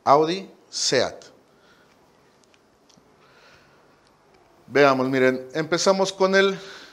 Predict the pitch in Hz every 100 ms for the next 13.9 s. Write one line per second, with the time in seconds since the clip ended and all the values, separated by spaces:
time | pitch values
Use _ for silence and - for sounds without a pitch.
0 | _ _ - 185 170 190 190 190 202 214
1 | 196 170 - - 175 170 170 160 165 170
2 | 165 185 190 - - - _ _ _ _
3 | _ _ _ _ _ - - 185 185 185
4 | 208 196 185 180 175 170 170 170 151 -
5 | 131 113 104 - - _ 139 156 156 139
6 | 131 131 143 143 143 123 113 113 104 -
7 | - - - - 143 143 143 214 214 214
8 | 190 160 160 - - 143 147 170 175 156
9 | 151 143 135 - 202 220 190 - - 135
10 | 139 139 139 135 131 131 131 175 170 170
11 | 151 185 196 196 185 180 - 165 151 131
12 | - - _ _ _ - 131 - 139 127
13 | 135 160 165 170 - 151 147 156